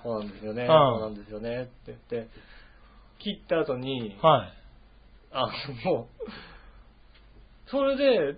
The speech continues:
Speaker 1: 「何だったの？」的なことは、
Speaker 2: うん。
Speaker 1: 韓国語で、「何だったの？」って聞いてんだけど、
Speaker 2: はいはいはい。
Speaker 1: 返してるのが全部日本語で返してて。
Speaker 2: あー、
Speaker 1: うん。
Speaker 2: はいはい。
Speaker 1: 「いや、あそこでこうで、こうで、こうだからこうなるんだよね。こうな、らしいよ。
Speaker 2: うん。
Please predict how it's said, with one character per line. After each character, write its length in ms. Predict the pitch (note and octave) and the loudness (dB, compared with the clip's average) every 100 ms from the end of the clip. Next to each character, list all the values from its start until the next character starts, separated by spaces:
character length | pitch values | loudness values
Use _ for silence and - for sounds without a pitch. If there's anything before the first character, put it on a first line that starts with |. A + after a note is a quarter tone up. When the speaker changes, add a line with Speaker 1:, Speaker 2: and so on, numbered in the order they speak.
| - | 4
Speaker 1:
「何 200 | C#4 E4+ | 6 6
だ 120 | C#4+ | 4
っ 40 | C#4 | 4
た 120 | C#4 | 2
の？」 100 | D4 | 4
的 160 | D4+ C#4+ | 2 4
な 100 | C#4+ | 4
こ 120 | C#4+ | 4
と 100 | B3 | 4
は、 460 | E3 E3+ B2+ A2 - | 4 4 4 0 2
Speaker 2:
う 180 | E3+ C#3 | 4 4
ん。 20 | |
Speaker 1:
韓 200 | A#3+ A#3+ | 4 2
国 140 | A#3+ | 0
語 140 | G#3+ A#3 | 2 6
で、 280 | A3+ A3 - - - | 8 6 0 -18 -10
「何 160 | G#3 A#3 | -2 0
だ 100 | F#3+ | 2
っ 20 | |
た 100 | F#3 | 2
の？」 120 | B3+ F4+ | 2 0
っ 20 | |
て 100 | - | -4
聞 100 | C#3+ | -6
い 40 | D#3 | 0
て 100 | F#3+ | 2
ん 20 | |
だ 100 | C3 | 2
け 80 | A#2 | 2
ど、 100 | C#3+ | 4
Speaker 2:
は 200 | D3+ E3+ | 8 8
い 40 | |
は 40 | C#3 | 8
い 40 | B2+ G#2 | 4 0
は 100 | G2+ | 0
い。 20 | |
Speaker 1:
返 200 | D4 D#4+ | 6 6
し 60 | D#4+ | 6
て 60 | |
る 40 | G#3 | 4
の 80 | E3+ | 4
が 60 | |
全 140 | E3 G3+ | 4 4
部 80 | |
日 100 | E3+ | 4
本 140 | G3 B3 | 6 8
語 80 | A#3+ | 8
で 100 | A3 | 10
返 160 | G#3 | 8
し 40 | - | 6
て 80 | |
て。 300 | A#2+ A#2+ A2+ - - | -2 -2 -2 0 10
Speaker 2:
あ 640 | G#3 G3 F#3 F3+ E3 D#3 | 12 12 12 12 12 12
ー、 160 | C#3 C3 | 12 10
Speaker 1:
う 40 | |
ん。 20 | |
Speaker 2:
は 60 | C#3 | 8
い 40 | |
は 340 | C3 B2 G2 - | 8 4 0 -10
い。 400 | - - - D#3+ | -20 -20 -8 6
Speaker 1:
「い 20 | |
や、 260 | F#3 E3 D3+ | 8 10 8
あ 40 | |
そ 120 | E3 | 6
こ 120 | D#3 | 4
で 120 | D#3+ D3+ | 4 4
こ 180 | D#3+ | 6
う 60 | D3+ | 6
で、 80 | C3+ | 6
こ 160 | C#3+ | 2
う 40 | C3+ | 0
で、 80 | B2+ | 2
こ 160 | D3 | 0
う 40 | B2 | 0
だ 100 | A2+ | -2
か 100 | A2 | -4
ら 80 | |
こ 160 | A2 C3 | -2 0
う 40 | |
な 120 | C3 B2+ | 2 0
る 100 | A2+ | -2
ん 60 | |
だ 80 | G2+ | -6
よ 80 | G#2 | -8
ね。 100 | C3 | -4
こ 200 | D#3 C#3+ | 2 4
う 20 | |
な、 360 | B2 A2 - C#3 | 4 0 2 2
ら 40 | |
し 100 | E3 | 2
い 100 | F#3 | 2
よ。 320 | C3 C#3 G#3 - - | 4 4 2 -4 -8
Speaker 2:
う 40 | F3 | -2
ん。 400 | F3 D3 A#2+ | 0 0 -4